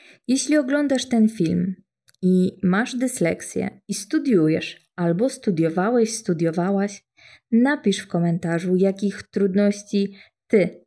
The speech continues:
doświadczałaś podczas, e, toku studiów,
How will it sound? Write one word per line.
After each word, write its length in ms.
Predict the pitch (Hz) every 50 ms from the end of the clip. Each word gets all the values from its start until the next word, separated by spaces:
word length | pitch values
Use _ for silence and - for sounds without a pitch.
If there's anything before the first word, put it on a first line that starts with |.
| _ _ -
doświadczałaś 840 | 175 180 170 - - 180 160 - - - 185 180 180 180 175 180 -
podczas, 800 | - - 180 175 175 - - 185 175 175 180 175 - - - -
e, 500 | 180 - - 170 170 165 170 170 170 180 _ _ _ _ -
toku 300 | - 240 240 - 208 202
studiów, 640 | - - - - 190 175 151 - - - - -